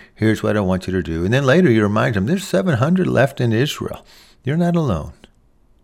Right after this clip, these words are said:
But you know, when we're running away, when we're hiding, when we're overcome with something, we tend to feel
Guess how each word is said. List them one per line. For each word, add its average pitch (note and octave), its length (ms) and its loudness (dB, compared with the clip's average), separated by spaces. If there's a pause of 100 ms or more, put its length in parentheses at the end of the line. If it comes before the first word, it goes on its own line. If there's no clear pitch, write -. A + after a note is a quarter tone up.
(460)
But - 140 -4
you F3+ 40 8
know, F3+ 180 6
when C3 220 2
we're B2+ 120 6
running D3+ 360 2
away, C3 320 2
when G#2+ 180 -4
we're A2 140 -2
hiding, A#2+ 460 -2
when A2 160 -2
we're A2 120 -6
overcome D3+ 640 -2
with A2+ 100 -4
something, G#2 360 -4 (380)
we G2 100 0
tend A#2+ 460 -2
to F#2 80 -6
feel F#2 720 -2